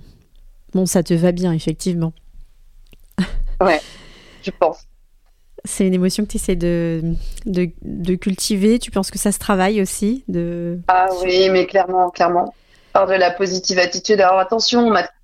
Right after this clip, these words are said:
Speaker 2: et ça, c'est un truc, hein, qui m'a suivi quand j'étais enfant, quand j'étais ado, quand j'étais jeune, euh, adulte. «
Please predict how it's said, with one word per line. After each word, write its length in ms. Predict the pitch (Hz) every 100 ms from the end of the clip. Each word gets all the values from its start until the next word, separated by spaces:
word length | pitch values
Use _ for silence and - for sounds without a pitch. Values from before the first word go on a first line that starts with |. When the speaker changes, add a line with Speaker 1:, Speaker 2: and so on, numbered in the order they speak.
| _ -
Speaker 2:
et 60 |
ça, 160 | 202 277
c'est 120 | 269
un 120 | 185
truc, 320 | 180 - 202 -
hein, 120 | -
qui 180 | - 180
m'a 140 | 175
suivi 360 | - 202 196 202
quand 140 | 185
j'étais 300 | 180 175 185
enfant, 560 | 180 185 - 190 190 196
quand 120 | 185
j'étais 300 | 185 180 185
ado, 460 | 185 185 190 190
quand 140 | 190 175
j'étais 300 | 175 170 175
jeune, 300 | 180 190 185
euh, 200 | 170 165
adulte. « 520 | - 170 170 202 208